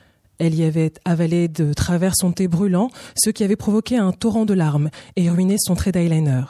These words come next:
Elle avait taché son chemisier préféré avec son index encore enduit du beurre de sa viennoiserie. En sortant, elle avait filé son collant et songeait à faire exorciser ses escarpins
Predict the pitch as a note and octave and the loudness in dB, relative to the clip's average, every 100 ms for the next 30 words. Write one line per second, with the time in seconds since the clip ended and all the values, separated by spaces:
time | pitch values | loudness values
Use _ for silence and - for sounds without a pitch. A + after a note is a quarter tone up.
0 | - _ _ _ _ _ _ _ _ _ | -10 _ _ _ _ _ _ _ _ _
1 | _ _ _ - E3 D#3+ D#3+ F3 - F#3+ | _ _ _ -2 0 0 0 0 0 0
2 | F3 E3 F#3 F3+ E3+ G3 G3+ G3 F3 A3+ | 0 0 2 0 0 0 0 0 0 -2
3 | - - - - F#3+ G3+ - G3+ G3 G3+ | -4 -14 -10 -2 0 0 0 0 0 0
4 | A3 - F3 - F3+ - F#3+ F#3+ F#3+ G3 | 0 0 0 0 -2 0 0 0 0 0
5 | F3 E3+ F3+ F3 D#3 E3 D#3 D#3 C#3+ C#3 | 0 0 2 0 0 0 2 2 0 -2
6 | A#2+ - - _ _ _ _ _ _ _ | -6 -10 -20 _ _ _ _ _ _ _
7 | _ _ _ _ _ _ _ - F3+ - | _ _ _ _ _ _ _ -4 -2 -2
8 | - B3 C#4 - - - G3 F#3+ G3+ B3 | -2 -4 -4 -8 -20 -4 0 0 0 0
9 | C#4 A#3+ A3+ G#3 C4 A3+ - G#3+ G3 A3 | 0 0 0 0 2 0 0 0 0 0
10 | - F3+ - G3 G#3 - G3 G#3 G3+ F3 | 0 -2 0 0 0 0 0 0 0 0
11 | - F3 - B3 | 0 -2 0 -2